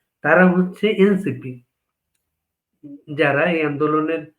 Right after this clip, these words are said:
ছাত্র নেতৃত্বের দল যেটা,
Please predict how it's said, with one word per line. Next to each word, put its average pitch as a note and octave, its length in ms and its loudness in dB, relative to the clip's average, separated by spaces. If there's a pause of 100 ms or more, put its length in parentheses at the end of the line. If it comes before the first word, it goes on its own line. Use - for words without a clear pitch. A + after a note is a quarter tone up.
(400)
ছাত্র G#3+ 300 4
নেতৃত্বের D3 800 2
দল C3+ 340 -2
যেটা, A#2+ 380 -12